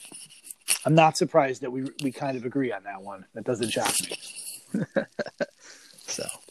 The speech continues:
Speaker 2: so how do you feel about your rankings? How do you
Speaker 1: Good.
Speaker 2: feel we did?
Speaker 1: Good. I think, I think again, we were very similar on a lot of it, which I, which I thought we would be on-,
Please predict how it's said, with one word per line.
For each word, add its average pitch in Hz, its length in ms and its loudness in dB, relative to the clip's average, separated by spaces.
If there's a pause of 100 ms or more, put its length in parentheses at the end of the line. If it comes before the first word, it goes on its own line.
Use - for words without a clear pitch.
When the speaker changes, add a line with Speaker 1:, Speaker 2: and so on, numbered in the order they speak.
(120)
Speaker 2:
so - 160 6
how 185 80 10
do 196 60 12
you 208 80 10
feel 214 380 12
about 185 200 10
your 190 140 12
rankings? 202 400 6
How 139 80 6
do 156 80 12
you 165 60 10
Speaker 1:
Good. 160 40 12
Speaker 2:
feel 160 100 8
we 160 80 8
did? 165 280 10 (480)
Speaker 1:
Good. 302 200 10
I 220 120 12
think, 285 320 0 (120)
I 214 60 0
think 226 320 -6
again, 208 300 8
we 247 100 4
were 285 80 6
very 190 260 8
similar 139 380 -2
on 147 180 -2
a 135 80 0
lot 131 220 0
of 123 80 -6
it, 160 80 0
which 190 160 2
I, 233 180 6
which 220 200 -2
I 254 80 4
thought 208 240 6
we 165 100 4
would 139 240 -6
be 143 160 -2
on-, 147 120 -10